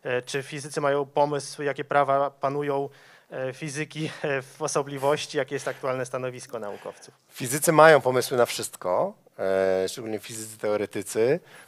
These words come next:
Speaker 2: Mm, myślę, że, y, myślę, że Stephen Hawking był tutaj świetnym przykładem takiego fizyka teoretyka, który był w stanie naprawdę ogarnąć te rzeczy,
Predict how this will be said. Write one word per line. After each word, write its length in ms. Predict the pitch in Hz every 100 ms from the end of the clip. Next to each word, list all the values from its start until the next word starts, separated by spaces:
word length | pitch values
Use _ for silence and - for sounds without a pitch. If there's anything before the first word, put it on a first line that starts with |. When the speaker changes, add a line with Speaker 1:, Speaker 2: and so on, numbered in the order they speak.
| _
Speaker 2:
Mm, 1160 | 202 110 104 104 104 104 101 104 104 104 101 95 - - - - - _ _ _ _ _ 254
myślę, 480 | 165 160 - 156 147
że, 640 | 143 147 143 139 139 139 143
y, 560 | 127 123 123 123 - - - 113 - _ _ - - - - _ _ _ _ _ _ _ _ _ _ - - 147 - -
myślę, 380 | - 147 139 160
że 100 | 139
Stephen 260 | - 165 143
Hawking 320 | 196 170 143
był 140 | 120
tutaj 240 | 131 120 104
świetnym 320 | - 135 127
przykładem 640 | - - 165 139 110 95
takiego 380 | 98 - - 101
fizyka 340 | - 110 117
teoretyka, 720 | 110 107 104 - - 101 120
który 600 | 127 - 120 117 113 113 110
był 160 | 120
w 80 | 110
stanie 400 | - - 135 123
naprawdę 680 | 117 - 131 127 113 101 101
ogarnąć 560 | 135 120 139 139 98 -
te 120 | 95
rzeczy, 480 | 90 - 95 107